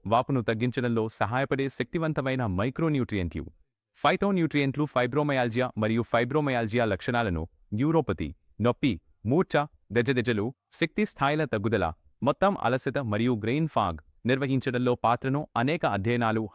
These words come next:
హైలైట్ చేశాయి. ఇక్కడ రెండు సున్నా రెండు సున్నాలో జరిగిన ఒక అధ్యయనం ఉంది. ఇది ట్రిప్టోఫాన్ మరియు మాగ్నీషియం సమృద్ధిగా ఉన్న ఆహారం ఫైబ్రోమయాల్జియాతో ఉన్న మహిళల్లో శారీరక మార్పులు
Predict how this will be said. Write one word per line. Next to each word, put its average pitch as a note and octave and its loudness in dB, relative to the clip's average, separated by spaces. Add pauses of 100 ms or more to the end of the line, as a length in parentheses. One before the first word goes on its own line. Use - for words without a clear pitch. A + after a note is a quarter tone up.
హైలైట్ B2+ -2
చేశాయి. E2 -4 (240)
ఇక్కడ D3 0
రెండు C3+ 0
సున్నా D#3+ 0
రెండు C#3 0
సున్నాలో E3 0
జరిగిన C3 0
ఒక A#2+ 2
అధ్యయనం A#2 0
ఉంది. E2+ -4 (300)
ఇది D3+ 2
ట్రిప్టోఫాన్ D3 -2
మరియు A#2 0
మాగ్నీషియం D3 0
సమృద్ధిగా C3+ 0
ఉన్న C#3 -2
ఆహారం A#2 0
ఫైబ్రోమయాల్జియాతో A#2 0
ఉన్న A2 0
మహిళల్లో G2+ -2
శారీరక E3+ 2
మార్పులు A2 -2